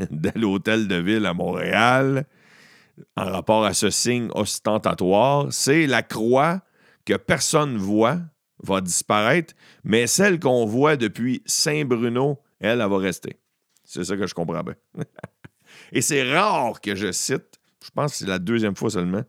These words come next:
que je cite, euh, Stéphane Laporte qui fait des petits clins d'œil dans la presse à tous les matins. Et je voulais le citer ce matin. Il dit, «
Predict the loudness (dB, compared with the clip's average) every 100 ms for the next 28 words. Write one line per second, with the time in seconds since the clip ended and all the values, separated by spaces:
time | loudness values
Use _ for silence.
0 | _ -20 -20 _ 0 2 2 0 -2 -4
1 | -2 0 0 -4 -2 0 0 0 -2 0
2 | -2 -2 _ -14 -4 0 0 -2 -4 -2
3 | -2 0 0 0 -2 -10 _ 0 2 2
4 | 0 0 0 0 -2 0 2 0 0 0
5 | -2 _ _ -4 0 2 2 2 -2 -2
6 | -2 0 -2 0 -2 -4 _ _ _ _
7 | _ _ 2 2 2 0 0 0